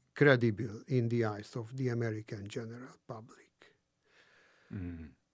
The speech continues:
Speaker 1: They had a hard time believing that the change, the sudden support for the U S forces, of course,
Speaker 2: Mm-hmm.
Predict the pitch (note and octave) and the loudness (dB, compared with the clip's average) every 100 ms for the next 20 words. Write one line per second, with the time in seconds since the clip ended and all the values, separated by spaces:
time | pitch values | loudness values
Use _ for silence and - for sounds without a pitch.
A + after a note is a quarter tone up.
0 | _ _ _ _ _ _ _ _ _ _ | _ _ _ _ _ _ _ _ _ _
1 | _ B3 F3+ C#3 B2 B2+ B2+ A2+ B2 G#2+ | _ -8 0 4 6 6 4 6 4 2
2 | A2+ G#2+ A2 A2+ A2 G#2+ A#2+ C3 B2+ A#2+ | -2 0 0 -2 -2 -4 -10 -10 -6 -6
3 | A#2 A#2+ B2+ - C3 B2+ B2 - - _ | -6 -6 -8 4 6 8 6 0 -14 _
4 | _ _ _ _ C3 B2+ - C#3 C3+ B2 | _ _ _ _ -2 2 6 6 6 4
5 | - B2 - - B2+ C3 - - _ _ | 4 2 4 6 6 4 -2 -20 _ _
6 | - A#2 G2 A2 A2+ A2 - - A2 - | 0 0 2 0 2 0 -2 -2 -2 -2
7 | A#2+ A2 G#2+ - A#2+ A#2 - - A2 E2+ | -4 -4 -8 -6 -4 -4 -8 -10 -8 -6
8 | E2 | -8